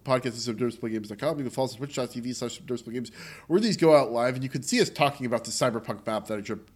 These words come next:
jumped out. Maybe I'll try and cut it for the audio version if I remember.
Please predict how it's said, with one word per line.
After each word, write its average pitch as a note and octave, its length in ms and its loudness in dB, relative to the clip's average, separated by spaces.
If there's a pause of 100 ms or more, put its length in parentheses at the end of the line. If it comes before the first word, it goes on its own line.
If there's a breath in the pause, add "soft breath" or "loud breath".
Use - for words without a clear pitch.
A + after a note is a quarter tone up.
(200)
jumped A2 300 -4
out. A#2 240 0 (280 loud breath)
Maybe D3 260 6
I'll C#3 80 4
try C3+ 220 0
and A#2+ 120 -2
cut B2 180 2
it A#2 120 -2
for B2+ 120 -4
the A2+ 140 0
audio G#2 320 -2
version G#2 440 -6 (380 loud breath)
if G#2+ 80 -8
I A2+ 120 2
remember. G#2+ 560 -2